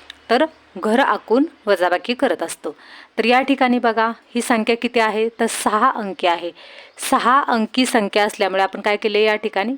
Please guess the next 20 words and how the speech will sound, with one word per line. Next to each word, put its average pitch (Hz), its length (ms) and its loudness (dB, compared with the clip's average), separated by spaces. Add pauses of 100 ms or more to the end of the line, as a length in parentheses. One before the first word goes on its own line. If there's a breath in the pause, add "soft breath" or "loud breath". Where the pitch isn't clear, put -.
(100)
सहा 254 320 0
घरं 202 200 0
दिलेले 165 320 -8
आहेत. 165 200 -16 (520 loud breath)
बऱ्याच 240 300 2
वेळा 262 200 4
संख्या 240 400 0
वाचन 196 320 -2
करता 175 280 -2
येत 165 180 -6
नाही, 175 120 -8
मग 196 60 -6
संख्या 233 380 0
वाचन 240 280 0
करत 226 280 0
असताना 220 300 -2
काय 214 160 -2
करायचं, 185 540 -4
एकक 247 320 -4
स्थानाकडून 233 640 -2